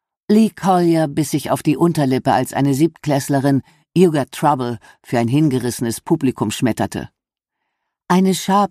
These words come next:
Präteenies hüpfte über die Bühne, auf der Professor Hill die Stadtbewohner vor Kerlen von außerhalb warnte,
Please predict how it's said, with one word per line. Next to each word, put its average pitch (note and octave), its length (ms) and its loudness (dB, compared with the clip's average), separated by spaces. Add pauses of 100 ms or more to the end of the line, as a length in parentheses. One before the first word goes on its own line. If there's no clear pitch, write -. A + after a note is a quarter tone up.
Präteenies D#3+ 880 0
hüpfte D#3+ 280 0
über D3+ 180 2
die C#3+ 120 0
Bühne, E3+ 480 0 (320)
auf D3 180 -4
der C#3+ 200 -2
Professor C3 580 -4
Hill D3+ 400 0 (220)
die G2+ 100 -4
Stadtbewohner B2+ 800 -2
vor - 280 -6
Kerlen C#3+ 420 -2
von G#2 300 -6
außerhalb A#2+ 580 -4
warnte, G#2+ 400 -2